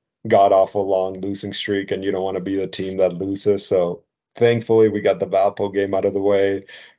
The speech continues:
Speaker 2: We looked horrible for a half, and then finally we woke up and we're like, "Okay, we're playing in a high school gym. Let's just win this game and, and move on." And Valpo, I mean, honestly, they're in a little bit of a youth movement.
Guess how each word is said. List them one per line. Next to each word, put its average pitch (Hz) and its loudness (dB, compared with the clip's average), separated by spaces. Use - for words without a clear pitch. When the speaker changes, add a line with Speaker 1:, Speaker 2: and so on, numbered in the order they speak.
Speaker 2:
We 104 0
looked 107 2
horrible 107 4
for 107 2
a 104 4
half, 98 2
and 95 -8
then 90 -6
finally 92 -4
we 92 -8
woke 92 -6
up 87 -2
and 90 -10
we're 85 -4
like, 85 -2
"Okay, 87 -4
we're 95 -4
playing 110 2
in 123 2
a 120 4
high 113 6
school 113 0
gym. 107 2
Let's 95 -4
just 87 -12
win 101 -4
this 101 -4
game 95 -2
and, 85 -8
and 95 -12
move 98 -6
on." 87 -2
And 127 2
Valpo, 160 4
I 127 2
mean, 117 -2
honestly, 117 0
they're 110 4
in 107 2
a 101 0
little 101 0
bit 104 2
of 101 -4
a 104 -2
youth 104 -6
movement. 113 0